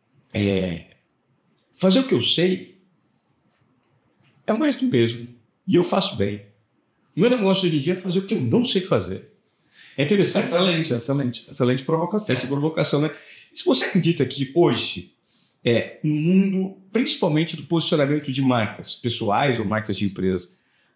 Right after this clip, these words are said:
Speaker 1: as pessoas acabam investindo muito em algo batido, em algo, é, talvez tradicional,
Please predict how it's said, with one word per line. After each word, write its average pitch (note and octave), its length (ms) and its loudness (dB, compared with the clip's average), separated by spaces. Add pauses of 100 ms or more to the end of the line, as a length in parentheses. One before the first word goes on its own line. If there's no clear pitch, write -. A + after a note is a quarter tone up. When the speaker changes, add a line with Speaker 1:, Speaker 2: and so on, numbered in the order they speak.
Speaker 1:
as F3+ 140 0
pessoas E3 480 0
acabam C#3+ 400 -2
investindo C3+ 560 0
muito F3 560 0 (220)
em C3+ 160 2
algo B2+ 720 -2 (440)
batido, C#3+ 600 0 (240)
em B2 140 0
algo, B2 640 -4 (400)
é, A2 300 2
talvez A#2+ 480 -2
tradicional, B2+ 920 -2